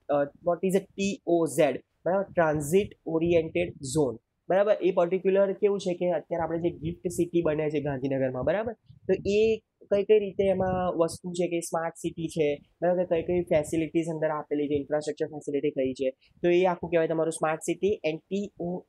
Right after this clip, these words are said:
Z zone, બરાબર? તો આ different ટાઇપ્સના zones available છે. યુઝ, અ, zone and permissible uses કે particular ઝોનનું તમારે કઈ કઈ વસ્તુઓ ધ્યાનમાં રાખવાની કે કઈ કઈ રીતે તમે એનો યુઝ કરી શકો,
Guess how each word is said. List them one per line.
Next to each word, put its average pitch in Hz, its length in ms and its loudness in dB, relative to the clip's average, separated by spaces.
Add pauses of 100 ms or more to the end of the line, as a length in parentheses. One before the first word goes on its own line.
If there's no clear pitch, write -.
(140)
Z 143 240 2
zone, 131 380 -2 (520)
બરાબર? 202 320 0 (1000)
તો 165 60 2
આ 165 40 6
different 165 400 0
ટાઇપ્સના 165 440 0 (360)
zones 160 320 4
available 139 420 2
છે. 175 260 -2 (260)
યુઝ, 185 420 2
અ, 160 280 2
zone 165 280 2
and 170 100 0
permissible 151 560 0
uses 143 200 0 (100)
કે 156 60 -2
particular 156 440 0
ઝોનનું 143 400 -2
તમારે 143 300 0
કઈ 139 160 -2
કઈ 156 140 -4
વસ્તુઓ 147 460 -2 (340)
ધ્યાનમાં 151 320 2
રાખવાની 147 500 0
કે 147 200 0
કઈ 160 200 2
કઈ 180 140 0
રીતે 175 180 0
તમે 175 180 2
એનો 175 120 0
યુઝ 175 480 2
કરી 143 140 0
શકો, 120 340 -6